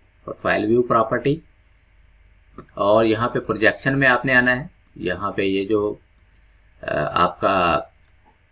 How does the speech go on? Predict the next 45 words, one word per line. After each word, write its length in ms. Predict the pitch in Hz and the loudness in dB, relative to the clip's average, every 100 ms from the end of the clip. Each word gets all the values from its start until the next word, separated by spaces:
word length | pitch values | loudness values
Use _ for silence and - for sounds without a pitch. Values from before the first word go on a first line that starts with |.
| _ _ _ - | _ _ _ -18
style 440 | - - 117 139 | -6 4 8 8
है, 320 | 127 135 - _ | 6 2 -4 _
यहाँ 340 | - 92 95 107 | -6 -2 0 2
पे 120 | 110 | 4
आपने 300 | 101 101 110 | 2 2 -2
अपना 280 | 101 104 101 | -2 -4 -2
जो 220 | 95 92 | 0 0
भी 160 | 104 | 0
door 280 | 95 95 101 | 0 -2 -2
का 80 | - | -2
style 340 | - - - 110 | -2 2 2 2
create 400 | 113 104 110 - | 0 0 0 0
किया 220 | 117 117 | -2 0
होगा, 320 | 110 110 107 | 0 -2 0
आपने 280 | 92 98 92 | 0 -2 -4
just 280 | 95 - - - - | -6 -8 -14 -16 -8
okay 220 | 104 - 131 | -6 -4 -2
करना 300 | 127 127 131 | -2 0 0
है, 60 | |
इसको 240 | 123 - 127 | -2 -6 -10
apply 540 | - - - 92 104 | -8 -8 -2 0 0
करना 380 | 113 120 120 120 | 0 -2 -2 -6
है, 220 | 135 151 _ - - - | -6 -12 _ -20 -20 -10
ओके 280 | 98 - 131 | -8 -4 -2
करना 320 | 123 107 110 | 0 0 -2
है। 140 | 110 - - | -6 -10 -6
तो 60 | |
यहाँ 320 | 95 92 104 107 | -2 0 0 0
पे 60 | |
आप 200 | 101 92 | 0 0
लोग 180 | 104 92 | -2 -2
देख 160 | 85 87 | -4 -4
सकते 280 | 90 - 90 | -8 -8 -6
हैं 100 | 90 | -4
आपके 300 | 82 - 87 | -4 -4 -4
डोर 340 | 85 92 113 | -2 0 0
भी 140 | 107 | 0
जो 180 | 87 87 | 0 -2
है 60 | 101 - _ _ _ _ | -4 -10 _ _ _ _
प्रोफाइल 420 | 107 101 95 87 | -4 0 2 2
में 140 | 90 95 | 0 -4
शो 240 | - 78 | -4 -4
हो 200 | 76 71 | -4 -8
गए 140 | 69 | -8
हैं। 220 | 71 85 | -10 -14